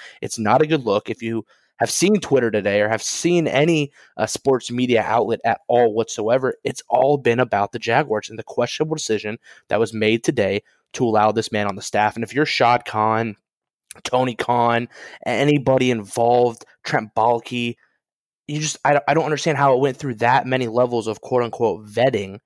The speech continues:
from Urban Meyer and still was a decision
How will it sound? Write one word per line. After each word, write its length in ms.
from 220
Urban 340
Meyer 520
and 120
still 600
was 160
a 60
decision 600